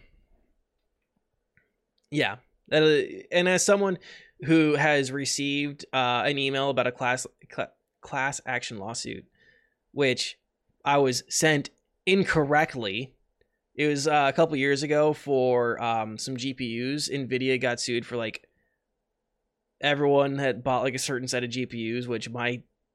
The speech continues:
G P U and my current rig is in the same class. I just don't remember which one it is. Um,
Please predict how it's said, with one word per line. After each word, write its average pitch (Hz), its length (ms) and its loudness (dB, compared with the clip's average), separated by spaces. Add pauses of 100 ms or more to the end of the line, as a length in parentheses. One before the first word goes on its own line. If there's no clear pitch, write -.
(120)
G 135 160 -4
P 127 160 -6
U 131 120 2
and 131 80 0
my 113 100 -2
current 117 280 -8
rig 117 220 -4
is 117 120 -6
in 123 60 -10
the 113 80 -10
same 117 220 -10
class. 107 400 -4
I 123 40 -8
just 110 120 -10
don't 98 100 -12
remember 107 180 -10
which 110 200 -10
one 104 160 -10
it 123 100 -4
is. 151 200 -2 (760)
Um, 123 460 -4